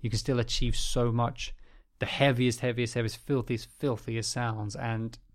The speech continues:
perhaps bring in some slight touches of versatility or, like, a different sound, a softer sound when you go for other genres. High output pickups can still be versatile. You just have to accept that you have a very different sound when you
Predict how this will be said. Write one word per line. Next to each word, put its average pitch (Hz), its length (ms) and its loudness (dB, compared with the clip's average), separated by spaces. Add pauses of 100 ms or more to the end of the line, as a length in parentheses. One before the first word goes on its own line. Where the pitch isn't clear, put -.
perhaps 113 420 0
bring 113 260 2
in 104 240 2 (380)
some 151 400 0
slight - 400 0 (200)
touches - 480 -6
of 104 100 -2
versatility 110 520 -2
or, 107 120 -2
like, 101 160 -4
a 107 60 -2 (140)
different 117 380 0
sound, 107 340 -4
a 101 60 -4
softer - 480 -4
sound 101 460 -2 (260)
when 113 220 4
you 101 100 0
go 110 240 6
for 104 160 0
other 107 260 2
genres. 95 520 -4 (240)
High 180 160 2
output 131 200 -2
pickups - 300 -6
can 104 120 -6
still 120 160 8
be 107 100 6
versatile. 113 420 2
You 123 120 -2
just 110 260 0 (340)
have - 180 0
to - 80 -6
accept - 300 -2
that 113 80 2
you 104 80 2
have 101 140 2
a 101 40 0
very 101 180 2
different - 420 -4
sound 107 360 2
when 104 140 2
you 104 180 2